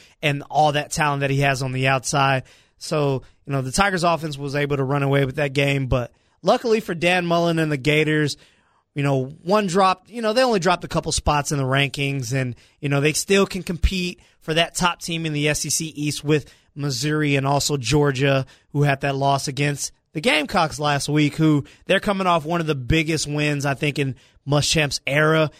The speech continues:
that overtime win against Georgia last week. And now they're looking to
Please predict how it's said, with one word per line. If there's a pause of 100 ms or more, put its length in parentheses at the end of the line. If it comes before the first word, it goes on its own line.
(100)
that
overtime
win
against
Georgia
last
week. (420)
And (220)
now
they're
looking
to